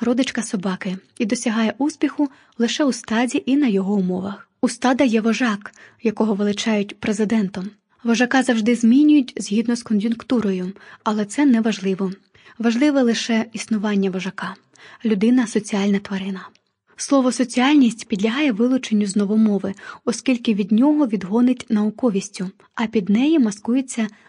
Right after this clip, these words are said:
багато нудної теорії. Слово «теорія» також підлягає вилученню. Натомість я рекомендую вживати термін «стадний інстинкт», який прекрасно передає культурний клімат.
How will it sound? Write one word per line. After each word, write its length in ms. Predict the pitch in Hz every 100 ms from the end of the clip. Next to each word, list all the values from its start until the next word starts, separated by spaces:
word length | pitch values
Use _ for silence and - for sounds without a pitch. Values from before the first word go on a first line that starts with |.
| -
багато 500 | 202 208 220 262 285
нудної 420 | 233 - 196 190
теорії. 580 | - 196 190 185 175 196 - -
Слово 360 | - - 240 220
«теорія» 560 | 220 208 220 302 285 254 _ -
також 340 | 262 220 196
підлягає 460 | - 180 190 220 214
вилученню. 580 | 185 190 - 196 185 196 - _ _ -
Натомість 520 | 262 262 349 269 -
я 180 | 226 247
рекомендую 560 | 233 226 220 220 302 277
вживати 400 | 202 208 254 220
термін 520 | 240 254 247 240 226 -
«стадний 460 | - - 208 202
інстинкт», 580 | 240 247 - 226 175 - _ _ -
який 220 | 277 370
прекрасно 600 | 349 226 - 262 311 294
передає 460 | 269 208 202 202 240
культурний 500 | 233 202 208 226 220
клімат. 500 | - 190 180 185